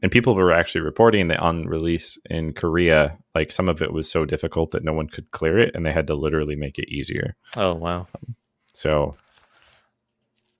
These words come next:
Speaker 2: That's
Speaker 1: I
Speaker 2: saying a
Speaker 1: guess
Speaker 2: lot for Korea. Shout out to
Speaker 1: Mm-hmm.
Speaker 2: StarCraft. Um, but it's usually, like, a country who takes their gaming very seriously.
Speaker 1: Yeah.
Speaker 2: So if they're reporting that it's too difficult, uh, when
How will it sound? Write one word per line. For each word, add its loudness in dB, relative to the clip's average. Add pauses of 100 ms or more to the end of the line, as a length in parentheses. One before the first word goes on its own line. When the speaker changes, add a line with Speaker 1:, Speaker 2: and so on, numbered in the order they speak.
(140)
Speaker 2:
That's 4
Speaker 1:
I 6
Speaker 2:
saying 6
a 4
Speaker 1:
guess 0
Speaker 2:
lot 6
for 0
Korea. 0
Shout 4
out 4
to -2
Speaker 1:
Mm-hmm. -4
Speaker 2:
StarCraft. 0
Um, -2 (1200)
but 4
it's -4
usually, 4
like, 0
a -8
country -2
who -4
takes 0
their -2 (260)
gaming 0
very 2
seriously. 0 (500)
Speaker 1:
Yeah. -6 (640)
Speaker 2:
So 0
if -2
they're 2
reporting 0
that 2
it's -6 (260)
too -4
difficult, 0 (540)
uh, -6
when -4